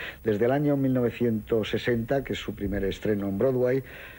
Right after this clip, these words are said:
eh, ha habido temporadas que Neil Simon tenía cuatro y cinco obras al mismo tiempo.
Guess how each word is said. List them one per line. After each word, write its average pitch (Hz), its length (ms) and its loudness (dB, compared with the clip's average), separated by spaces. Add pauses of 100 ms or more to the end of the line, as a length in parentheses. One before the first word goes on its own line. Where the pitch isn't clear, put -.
(120)
eh, 101 320 2
ha 101 40 -2
habido 117 480 4
temporadas 117 600 0
que 101 240 -2
Neil 107 240 0
Simon 117 380 0
tenía 107 260 0
cuatro 147 440 2
y 117 40 -2
cinco 110 340 -4
obras 110 340 -2
al 95 80 -2
mismo 95 260 -4
tiempo. 87 400 -2